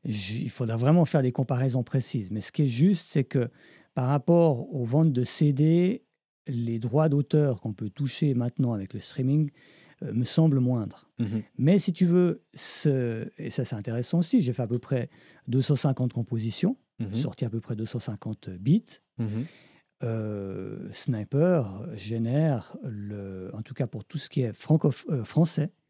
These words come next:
Speaker 2: Mhm.
Speaker 1: Sniper génère le quatre-vingt-dix pour cent de mes revenus, voire le quatre-vingt-quinze pour cent de mes revenus actuellement,
Speaker 2: Wow.
Speaker 1: parce que c'est devenu une sorte de classique, c'est
Speaker 2: Ouais.
Speaker 1: simple, euh, il se retrouve dans les playlists de classiques de rap français.
Speaker 2: Ouais.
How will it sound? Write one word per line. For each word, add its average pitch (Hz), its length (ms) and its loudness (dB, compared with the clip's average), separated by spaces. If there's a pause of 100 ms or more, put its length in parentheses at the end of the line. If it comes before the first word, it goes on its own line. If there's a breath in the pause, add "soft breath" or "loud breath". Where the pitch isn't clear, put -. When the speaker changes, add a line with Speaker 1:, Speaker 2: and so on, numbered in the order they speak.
(100)
Speaker 2:
Mhm. 113 320 -8
Speaker 1:
Sniper 135 540 0
génère 117 440 -2
le 104 140 -6
quatre-vingt-dix 113 420 -4
pour - 180 -14
cent 120 380 -4
de 98 160 -8
mes 95 180 -6
revenus, 131 360 0 (420)
voire 110 240 -6
le 104 100 -8
quatre-vingt-quinze 107 440 -6
pour 110 160 -12
cent 127 160 -4
de 113 60 -4
mes 113 80 -6
revenus 107 260 -6
actuellement, 131 440 0 (240 loud breath)
Speaker 2:
Wow. 208 140 -6
Speaker 1:
parce 170 320 -2
que 190 300 6
c'est 160 300 2
devenu 127 380 2
une 170 120 4
sorte 135 180 -2
de 120 80 0
classique, 131 520 -2 (260 soft breath)
c'est - 160 -2
Speaker 2:
Ouais. 110 40 0
Speaker 1:
simple, 143 440 0 (400 soft breath)
euh, 110 380 -4
il 135 140 0
se - 120 -8
retrouve 185 200 2
dans 143 100 4
les 127 120 0
playlists 139 420 0
de 156 60 -2
classiques 131 360 -2
de 113 80 -4
rap 117 180 -4
français. - 300 -8
Speaker 2:
Ouais. - 40 -16